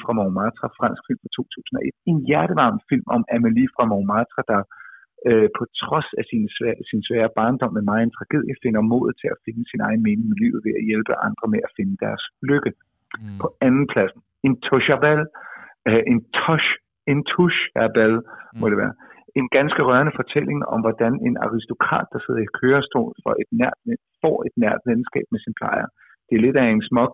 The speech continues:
Speaker 1: kriminel rod fra Paris' forstæder. En fortælling om to mænd fra vidt forskellige miljøer, der tilsammen får det rette skub fremad i livet. Og så kommer på førstepladsen Parasite,
Speaker 2: Mm.
Speaker 1: fra,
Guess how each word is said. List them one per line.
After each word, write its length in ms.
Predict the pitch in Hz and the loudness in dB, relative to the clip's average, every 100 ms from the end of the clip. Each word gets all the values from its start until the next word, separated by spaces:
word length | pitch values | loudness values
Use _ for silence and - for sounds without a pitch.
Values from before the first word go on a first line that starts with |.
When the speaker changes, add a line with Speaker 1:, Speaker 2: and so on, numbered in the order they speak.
| - | -2
Speaker 1:
kriminel 320 | - 113 107 - | 0 2 0 0
rod 160 | 127 - - | 0 0 0
fra 80 | - - | -4 -2
Paris' 480 | 101 120 107 123 - | 0 0 0 -8 -2
forstæder. 440 | 131 139 139 123 117 107 | 0 0 0 -4 -4 -8
En 60 | - | -10
fortælling 340 | - - - - | -6 -4 -2 -4
om 60 | 113 - | -6 -4
to 80 | 151 120 | -4 -2
mænd 120 | 117 - | -4 -4
fra 80 | 123 | -8
vidt 120 | 135 - | -8 -10
forskellige 360 | - - 120 120 | -8 -4 -4 -2
miljøer, 320 | 110 123 123 - _ _ _ | -2 -2 -2 -4 _ _ _
der 80 | 117 - | -6 -4
tilsammen 360 | 113 123 120 120 | -4 -2 -2 -4
får 100 | - 107 | -2 -2
det 80 | 101 | 0
rette 180 | 107 110 113 | 0 0 -4
skub 220 | - 107 - _ _ _ | 0 0 0 _ _ _
fremad 340 | 104 - 113 110 127 | -2 0 -2 -2 -2
i 20 | 104 | 0
livet. 220 | 107 - - _ - - - _ - | 0 -2 -8 _ -20 -20 -20 _ -4
Og 40 | - | 0
så 60 | - | 2
kommer 180 | - - 101 | 2 2 -2
på 40 | - | 0
førstepladsen 600 | 113 110 - 107 101 - 101 - | 2 2 -2 -2 -2 -4 -8 -4
Parasite, 600 | - 107 104 110 104 101 117 | 2 2 2 0 0 -2 -6
Speaker 2:
Mm. 180 | 131 127 90 _ _ | -4 -4 -6 _ _
Speaker 1:
fra, 80 | - | -4